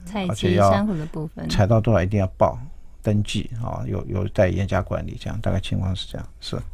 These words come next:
Speaker 1: 因为之前曾经就是有这个中国大陆的船哦，来到台湾就是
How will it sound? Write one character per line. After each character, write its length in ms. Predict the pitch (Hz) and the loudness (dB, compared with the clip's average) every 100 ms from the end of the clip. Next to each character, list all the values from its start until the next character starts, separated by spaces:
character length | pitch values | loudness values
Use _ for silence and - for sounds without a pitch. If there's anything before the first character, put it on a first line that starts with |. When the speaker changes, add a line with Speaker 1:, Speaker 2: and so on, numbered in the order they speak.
| - | -4
Speaker 1:
因 120 | 247 | 0
为 60 | 240 | 0
之 120 | 254 | 0
前 180 | 233 202 | 0 0
曾 200 | - 180 | 0 0
经 160 | 196 | 0
就 140 | 196 202 | 0 -2
是 140 | - | -2
有 160 | 185 151 | -2 -2
这 160 | - | -4
个 100 | 180 | -4
中 260 | 160 196 202 | -2 -2 -2
国 260 | - 165 165 - - - | -2 -4 -4 -8 -18 -10
大 180 | 196 185 | -4 -2
陆 100 | 180 | -2
的 140 | 160 | -4
船 260 | 160 - 160 | -4 -6 -4
哦， 120 | 156 | -4
来 120 | 160 | -4
到 80 | 170 | -4
台 180 | 180 - | -4 -6
湾 100 | 165 | -4
就 80 | 170 | -4
是 240 | 175 175 | -4 -4